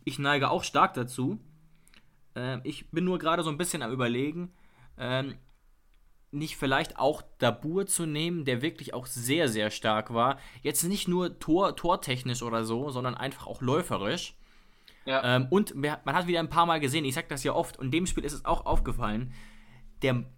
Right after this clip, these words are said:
Speaker 1: der, das ist ein Spieler, der muss nicht zwingend Stürmer spielen, wenn ihr wisst, wie ich meine. Der ist passtechnisch stark genug, um sich fallen zu lassen. Das, und das ist nicht unbedingt selbstverständlich für einen Mittelstürmer.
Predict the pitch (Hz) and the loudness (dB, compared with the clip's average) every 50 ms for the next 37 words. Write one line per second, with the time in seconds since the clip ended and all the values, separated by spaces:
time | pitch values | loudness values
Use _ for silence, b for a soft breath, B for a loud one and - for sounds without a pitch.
0 | - - 143 131 - 156 147 - 180 160 151 131 127 - - 208 208 175 139 131 | -6 -6 -6 -6 -6 -8 -6 -4 -4 -4 -4 -4 -6 -4 -4 -4 -2 -2 -2 0
1 | 135 123 127 139 202 214 - - 165 127 - - - 135 131 120 117 113 - - | 2 2 4 4 6 6 6 8 6 4 4 4 2 2 2 2 2 0 2 2
2 | 208 214 170 123 120 - - 117 110 107 107 110 113 117 117 113 123 123 127 - | 4 4 4 2 0 0 0 0 0 2 2 0 0 0 2 0 0 -2 -2 -2
3 | 117 101 - 120 117 113 110 107 104 110 - - - - - - _ _ - - | -4 -2 0 0 2 2 2 0 -2 -6 -10 -14 -20 -20 -20 -20 _ _ -20 -20
4 | - - - - _ - _ _ - - - - - 143 135 - - 190 190 - | -20 -20 -20 -20 _ -20 _ _ -20 -20 -14 -4 -2 0 0 0 -2 -2 -2 -2
5 | - - - - - - - - 190 214 - - - - 139 135 135 156 160 151 | -4 -6 -14 -20 -20 -10 -2 0 0 0 0 -4 -2 -2 -2 -2 -2 -4 -6 -4
6 | - - 131 143 170 190 - 170 151 165 185 208 202 - - - 165 180 175 170 | 0 4 6 6 6 6 4 0 0 2 0 0 -2 -4 -4 -2 -2 -2 -2 -4
7 | - - - 160 185 202 185 - - 117 107 104 104 - - 117 117 127 127 127 | -8 -2 0 0 0 2 0 -2 -2 -2 -2 -2 -4 -4 -6 -8 -6 -6 -6 -6
8 | - 139 135 143 143 147 143 - - 135 131 170 185 170 - 170 196 214 185 156 | -6 -4 -4 -2 -2 -2 -2 -2 -2 -2 -2 -2 -2 -2 -2 0 0 0 0 0
9 | 123 117 110 - 117 113 - - 123 120 - 151 156 - 120 120 - 117 117 123 | 0 0 -2 -2 -4 -6 -4 -4 -6 -4 -4 -4 -4 -4 -6 -4 -4 -4 -4 -4
10 | - 123 110 - - - 104 101 110 120 160 - | -4 -6 -8 -10 -8 -6 -4 -2 -2 -2 -2 -4